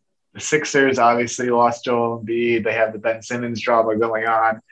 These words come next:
The Celtics, Jason Tatum hasn't been great. They could make a trade. So I think the league's wide open.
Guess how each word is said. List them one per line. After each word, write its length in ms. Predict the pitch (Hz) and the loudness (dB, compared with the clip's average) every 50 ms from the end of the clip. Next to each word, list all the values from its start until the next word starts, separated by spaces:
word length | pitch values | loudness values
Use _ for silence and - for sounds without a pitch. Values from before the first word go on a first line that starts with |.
| - - - _ _ _ _ _ _ - _ _ _ _ _ | -20 -20 -20 _ _ _ _ _ _ -20 _ _ _ _ _
The 80 | - 143 | -12 -10
Celtics, 600 | - - - 147 147 151 151 - 156 151 151 - | -6 0 2 2 2 2 4 4 4 4 4 2
Jason 340 | - - 143 139 135 - - | -2 -2 -2 -2 -2 -8 -12
Tatum 380 | 127 - 143 135 131 135 135 131 | -8 -4 -2 0 0 0 0 -2
hasn't 340 | 127 123 120 117 120 117 113 | -2 -2 -2 -4 -6 -6 -4
been 180 | 120 117 113 | -4 -4 -2
great. 380 | 113 117 117 120 120 123 - _ _ _ _ _ - | 0 2 2 2 2 0 -6 _ _ _ _ _ -8
They 220 | - 113 120 127 | -4 -2 -2 -2
could 160 | 123 - 131 - | -2 -6 -6 -4
make 180 | 123 123 123 | -4 -4 -4
a 40 | 123 | -4
trade. 540 | 120 - - 131 127 127 131 131 131 127 - | -6 -2 0 0 0 2 2 0 -2 -2 -2
So 100 | - 120 | 0 0
I 80 | 131 | 2
think 140 | 165 220 240 | 0 0 -2
the 80 | 196 165 | -2 -2
league's 340 | 139 131 131 120 110 - - | -2 -2 -4 -6 -8 -12 -10
wide 360 | 95 98 98 107 110 113 107 | -4 0 2 4 4 2 2
open. 520 | 101 101 104 107 113 143 151 165 175 185 | -2 -4 -4 -4 -2 -2 -2 -2 -2 -6